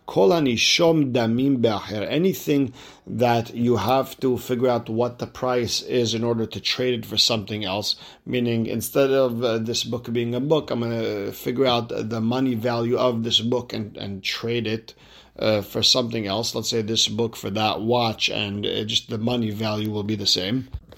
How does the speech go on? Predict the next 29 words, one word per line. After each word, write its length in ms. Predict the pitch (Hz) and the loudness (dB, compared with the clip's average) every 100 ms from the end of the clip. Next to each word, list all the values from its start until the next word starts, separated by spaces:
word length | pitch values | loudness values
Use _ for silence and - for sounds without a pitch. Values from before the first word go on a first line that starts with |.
| - - | -20 -16
What 220 | - 113 117 | 0 2 4
he's 140 | 110 | 2
trying 160 | 139 131 | 2 2
to 80 | |
say 160 | 113 123 | 2 2
is 100 | 120 | 2
any 460 | 127 135 135 127 113 | 2 2 4 4 2
movable 480 | 120 120 113 113 | 2 0 0 0
object 500 | 98 113 113 110 - | 2 0 -2 -4 -6
except, 560 | 104 - - 113 - - | -8 -6 -4 -6 -6 -4
uh, 380 | 120 101 95 98 | -2 -2 -2 -4
cash. 420 | - 95 110 - | -4 -2 -2 0
Kevan 360 | 113 113 156 160 | 2 4 2 2
shezacha 760 | 143 127 127 - 151 131 113 | 2 2 0 2 4 4 4
zeh 460 | 110 143 180 139 123 | 4 6 6 6 0
nithayev 880 | - 113 131 151 139 131 143 135 - 120 | -2 0 2 4 4 4 2 0 -6 -6
behalifin. 760 | 110 110 117 110 - 101 67 - - - - | -4 -2 0 -2 -2 -6 -6 -14 -20 -20 -8
Once 500 | 110 113 151 170 - | 2 6 6 4 0
w-, 300 | 131 117 - | -2 -2 -4
the 200 | 123 113 | -2 -2
seller 640 | 104 - - 147 147 117 101 - | -2 -2 4 6 6 4 2 -4
acquired 720 | 110 - 127 127 127 120 113 | -10 -2 2 4 4 4 2
whatever 340 | 113 120 110 101 | 2 2 0 -2
he 340 | 95 98 73 | -4 -4 -4
acquired, 680 | 95 - 101 139 196 202 - - - - | -8 -4 0 4 4 4 -2 -20 -20 -12
the 120 | 107 113 | -4 2
buyer 420 | 139 165 165 135 | 6 8 6 4
now, 460 | 131 135 127 120 | 2 2 2 2
he 580 | 104 104 104 123 120 110 | 0 -4 -4 -2 -2 -2